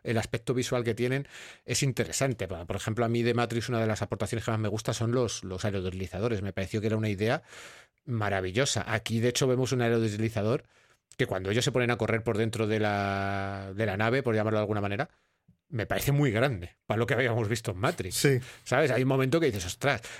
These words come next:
Speaker 1: pero es muy interesante. Al final lo
Speaker 2: Sí,
Speaker 1: que
Speaker 2: pero
Speaker 1: está
Speaker 2: a lo mejor ta-, ta-, a lo mejor también es que el espacio por fuera y el espacio por dentro
Speaker 1: <laughs>
Speaker 2: no guarda relación, ¿eh?
Speaker 1: Exacto,
Speaker 2: <laughs>
Speaker 1: exacto.
Speaker 2: También puede suceder.
Speaker 1: Pero bueno, que al final lo que estamos viendo es cómo esta gente,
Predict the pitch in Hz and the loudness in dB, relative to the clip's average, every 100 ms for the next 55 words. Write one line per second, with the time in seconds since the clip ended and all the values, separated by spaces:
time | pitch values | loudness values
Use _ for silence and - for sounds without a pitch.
0 | - 98 104 123 131 98 165 123 104 104 | -6 -4 0 0 0 0 0 0 -2 0
1 | 113 127 143 147 139 143 180 185 175 165 | 2 6 8 8 8 8 10 10 8 6
2 | 147 147 135 165 156 156 147 - 151 147 | 8 8 8 8 8 8 6 8 8 10
3 | 147 147 139 127 151 165 147 131 156 139 | 8 6 4 6 4 4 4 4 6 6
4 | 131 139 156 127 131 143 147 135 147 - | 6 4 2 2 0 0 4 4 6 6
5 | 180 147 - 156 151 147 151 147 135 123 | 6 6 6 6 8 10 8 8 6 4
6 | - 147 139 - 113 101 - 139 147 92 | 6 6 6 4 0 0 2 2 2 -2
7 | - 160 156 160 190 208 160 160 175 - | 2 6 6 10 12 12 10 10 8 6
8 | - - - - - - - 123 101 139 | 4 4 0 -20 -20 -10 0 2 4 2
9 | 123 107 110 110 117 117 117 117 110 120 | 2 2 2 2 2 2 2 2 2 2
10 | 127 - 131 120 113 120 131 135 110 98 | 0 0 2 2 2 0 0 0 0 -2